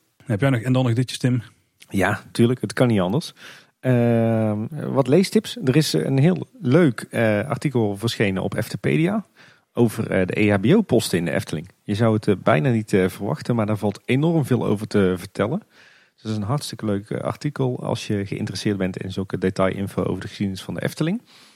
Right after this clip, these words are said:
Speaker 2: Eh, dus we zullen natuurlijk daar even naar linken in onze show notes. En, eh, Olaf Wezel die stuurde ook een leuk artikeltje door over, eh, de verhalen die gaan over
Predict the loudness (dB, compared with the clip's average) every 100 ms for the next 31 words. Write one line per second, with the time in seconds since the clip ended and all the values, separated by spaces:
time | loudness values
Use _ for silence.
0 | _ _ -20 -8 0 2 2 2 0 0
1 | 0 -2 -2 -4 -4 -6 -8 -2 0 2
2 | 2 2 -2 0 -2 -4 -4 -4 -6 -10
3 | -10 -6 -4 -2 -4 -8 _ -20 _ _
4 | _ _ -2 -2 0 0 2 0 2 2
5 | 2 0 -2 2 2 2 0 2 2 0
6 | -4 -6 -6 -14 -4 0 0 -2 -8 -2
7 | -2 -2 -6 -6 -4 -2 -2 -2 -4 -4
8 | -2 -2 -2 -4 -4 -4 -6 -6 -8 -8
9 | -16